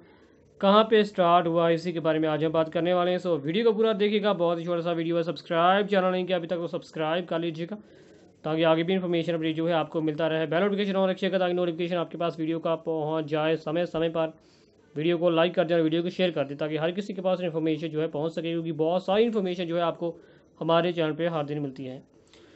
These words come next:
So गाइस, एक नया टीवी चैनल जो है ऐड हो चुका है, स्टार्ट हो चुका है। अगर बात करें कहाँ पे, तो इस चैनल का नाम सबसे पहले हम जानते हैं। चैनल का नाम है वर्ल्ड पंजाबी टीवी।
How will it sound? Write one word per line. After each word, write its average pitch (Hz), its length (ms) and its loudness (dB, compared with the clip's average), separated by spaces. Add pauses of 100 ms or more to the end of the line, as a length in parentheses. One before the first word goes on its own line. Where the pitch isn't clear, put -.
(220)
So 196 100 -4
गाइस, 214 280 6
एक 220 120 6
नया 190 300 6
टीवी 180 320 -2
चैनल 160 300 0
जो 165 120 -4
है 175 100 0
ऐड 160 260 4
हो 175 100 -2
चुका 156 200 -4
है, 165 40 0
स्टार्ट 165 380 2
हो 170 120 0
चुका 165 320 -2
है। 170 120 0
अगर 156 180 -2
बात 156 300 0
करें 165 180 0
कहाँ 160 240 -2
पे, 160 180 -4
तो 165 260 -4
इस 156 300 -2 (120)
चैनल 185 220 2
का 202 120 0
नाम 165 220 -2
सबसे 160 220 -10
पहले 156 200 -4
हम 156 100 -4
जानते 151 280 -4
हैं। 180 120 -8 (340)
चैनल 180 200 0
का 185 140 0
नाम 175 240 0
है 175 160 0
वर्ल्ड 165 420 2
पंजाबी 156 600 -2
टीवी। 139 320 -8